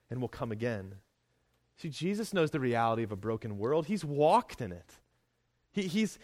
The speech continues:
he's lived in it. He's experienced it. And we can take those four things that we talked about and see how Jesus has experienced and seen that brokenness. He,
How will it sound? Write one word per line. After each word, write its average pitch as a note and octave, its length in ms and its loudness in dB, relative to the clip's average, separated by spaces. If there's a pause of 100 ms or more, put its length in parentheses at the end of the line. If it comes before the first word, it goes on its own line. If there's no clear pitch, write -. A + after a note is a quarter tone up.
he's G3+ 200 2
lived E3 540 8
in F3 100 4
it. B2 80 -4
He's F3+ 200 -4
experienced G3 1040 -4
it. E2+ 180 -14 (1080)
And E3+ 80 2
we A3 60 6
can G3+ 100 2
take A#3 140 8
those - 180 6
four A3+ 380 8
things A#3 360 4
that G3 60 -2
we F#3 80 2
talked G3+ 380 4
about C3 340 4 (220)
and D#3 80 -2
see A#3 200 2
how A3 120 8
Jesus G3 400 0
has E3 80 -4
experienced G#3+ 640 2
and E3+ 80 -2
seen G#3 300 0
that A3 180 2
brokenness. F#3+ 520 0
He, A3 140 0